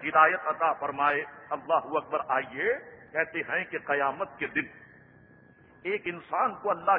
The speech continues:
کی بارگاہ میں پیش کیا جائے گا، اللہ تعالیٰ فرمائے گا، "تو نے فلاں شخص کی امانت واپس کی تھی، اے بندے بتا، تو نے فلاں شخص کی امانت واپس کی تھی؟" بندہ عرض کرے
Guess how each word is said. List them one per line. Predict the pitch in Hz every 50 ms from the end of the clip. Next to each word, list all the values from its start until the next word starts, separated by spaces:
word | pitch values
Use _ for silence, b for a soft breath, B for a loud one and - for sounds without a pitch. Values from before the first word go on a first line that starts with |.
| -
کی | - 175
بارگاہ | 151 160 165 170 165 160 175 175
میں | 175 165 -
پیش | - 165 165 156 -
کیا | - - 131 147 170
جائے | 170 135 117 110 107 104 104
گا، | 104 104 110 - - - - - - - - - - - - - - - - - - - - - - - -
اللہ | 143 175 190 214 196 160 156
تعالیٰ | 156 156 170 185 190 165
فرمائے | 151 135 131 123 127 147 180 165 -
گا، | 120 117 113 120 135 - - - - - - - - - - - - - - - - - - - -
"تو | 180 220 254
نے | 220 233 214
فلاں | - - 156 156 175 202 208 202 - -
شخص | 202 196 - -
کی | - 220 - -
امانت | 143 139 139 135 143 160 - - - 156
واپس | 143 135 135 - - - - - -
کی | 208 240
تھی، | - - - - - - - - - - - - - 65 - - - - - - - - - - - -
اے | - 123
بندے | 131 139 143 143 175
بتا، | 156 156 160 - 180 - 370 - - - - - - - - - - - - - - - -
تو | - 180 208
نے | 214 226 208 -
فلاں | - 165 165 185 214 208
شخص | - - 220 - - -
کی | 214 -
امانت | - 165 165 165 170 180 208 233 -
واپس | 175 165 170 170 - - 214 - -
کی | - 254 269
تھی؟" | - - - - - - - - - - - - - - - - - - -
بندہ | 135 151 196 185 190
عرض | 196 180 160 - -
کرے | 160 160 185